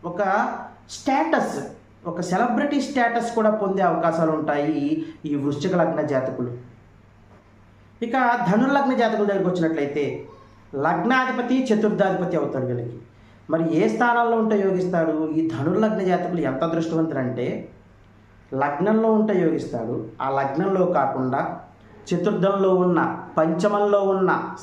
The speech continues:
షష్టమంలో ఉన్న, సప్తమంలో ఉన్న, అష్టమంలో ఉన్న, భాగ్యంలో ఉన్న, రాజ్యంలో ఉన్న, లాభంలో ఉన్న, వ్యయంలో ఉన్న, ఎన్ని స్థానాలు చూడండి వీళ్ళకి. ఈ స్థానాల్లో కనుక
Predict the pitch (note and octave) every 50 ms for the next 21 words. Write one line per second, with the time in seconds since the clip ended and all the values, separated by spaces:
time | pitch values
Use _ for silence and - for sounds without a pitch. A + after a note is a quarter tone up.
0 | - F3+ E3 D#3+ E3 - - G3+ G3+ G#3 G#3 G#3 G#3 G#3 G#3 G3+ G3+ G3 G3 G3
1 | F#3 D3 - - - - - - - - D#3+ D#3+ - - - G#3 G#3 G#3 G#3 G#3
2 | G#3 G#3 G#3 G3+ G3+ G3+ G3+ G3 G3 D#3 A#2+ - - - - - - - - -
3 | - E3+ E3+ - - - A3 G#3 G#3+ G#3+ G#3+ G#3+ A3 G#3+ G#3+ G#3 G#3 G#3 G3+ G3
4 | E3+ - F3+ - - - - - - - D3 - - D#3 E3 F3+ G3 F#3 E3 F3+
5 | G#3 G#3 G#3 G#3 G#3 G#3 G#3 G3+ G#3 G#3 G#3 G3+ E3 - E3+ - - - - -
6 | - - C3 C#3+ D3+ E3+ F3+ E3+ F3 - G#3 G#3+ G#3+ G#3+ G#3+ G#3+ G#3 G#3 G#3 G#3
7 | G3+ G3+ F3+ B2+ A2+ - - - - - C#3 C3 C#3 D3 E3 F#3 G3+ E3+ G3+ G#3+
8 | G#3+ G#3+ A3 G#3+ G#3+ G#3+ G#3+ G#3+ A3 A3 G3+ D#3+ - - - - - - - E3+
9 | F3+ A#3+ B3 A#3+ A3 G#3+ G#3 F#3 F3 E3 - - C3 B2 B2 A#2+ - - - -
10 | - - - - - - - - - - C3+ C3 D3+ F3 F3+ F3+ F3 F3+ D#3+ D#3+
11 | E3+ F#3 G3 F#3+ E3+ E3 D#3 C#3+ C3+ B2+ B2 A#2+ A#2+ - - - - - - -
12 | - - - - - - - - - - - D3 E3 G#3 A3 G#3+ G#3+ G#3+ G#3+ A3
13 | A#3 B3 B3 B3 B3 B3 A#3+ A#3+ A#3+ A#3 A3+ A3+ A3 A3